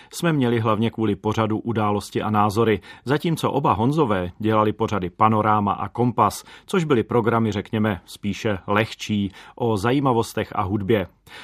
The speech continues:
Teprve později jsme se dozvídali, jak slavný byl vlastně Jan Schneider textař, že psal pro Martu Kubišovou a Valdemara Matušku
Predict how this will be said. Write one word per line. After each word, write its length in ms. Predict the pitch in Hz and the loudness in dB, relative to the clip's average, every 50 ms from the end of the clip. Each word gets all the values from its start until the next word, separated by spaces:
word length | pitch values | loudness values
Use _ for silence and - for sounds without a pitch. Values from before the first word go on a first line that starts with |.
| - - | -18 -10
Teprve 360 | - 180 175 180 180 180 175 - | -6 -4 0 2 2 2 2 2
později 460 | - 123 123 98 98 127 143 135 110 | 2 2 2 2 4 4 4 4 4
jsme 160 | - 120 110 | 0 -2 -4
se 120 | - 120 | -2 -2
dozvídali, 640 | 104 107 98 92 98 110 113 110 110 107 110 104 98 - - - | -2 -2 -2 -2 -2 -2 0 2 2 2 2 2 0 -4 -6 -2
jak 240 | 113 135 156 - | 0 0 0 0
slavný 460 | - - - 107 101 95 101 113 117 104 | -4 -4 0 0 2 2 2 0 0 0
byl 180 | 95 101 95 | -2 -4 -2
vlastně 360 | 87 104 104 - - - 113 | -2 -2 -2 -2 -4 -4 -4
Jan 160 | 101 98 101 98 | -2 -2 -4 -6
Schneider 420 | - - 107 98 98 95 95 104 107 - _ - | -6 -6 -4 -4 -2 -4 -4 -6 -8 -8 _ -6
textař, 640 | 117 117 - - - - - 92 85 - - - _ _ - - - - - - - | -6 -6 -6 -6 -6 0 0 0 0 -2 -8 -16 _ _ -20 -20 -20 -20 -20 -16 -10
že 160 | 110 113 175 | -4 -2 -2
psal 320 | 180 - - 127 117 120 117 | -2 -2 -2 0 2 2 0
pro 260 | - 107 110 113 110 | 0 0 0 0 0
Martu 360 | 98 107 110 104 - - 104 | 0 -2 -2 -4 -4 -8 -10
Kubišovou 720 | - - 113 104 123 - - 131 120 113 123 123 123 123 - | -6 -6 -2 -2 -2 -2 0 0 0 2 2 2 2 0 -2
a 260 | - - 113 107 107 101 | -2 2 4 4 4 4
Valdemara 540 | 92 104 101 101 95 107 101 101 98 98 | 4 2 0 0 0 0 -2 0 -2 0
Matušku 560 | 95 101 110 - 143 123 - - - 143 139 | 0 0 -2 0 -2 -6 -4 0 2 2 2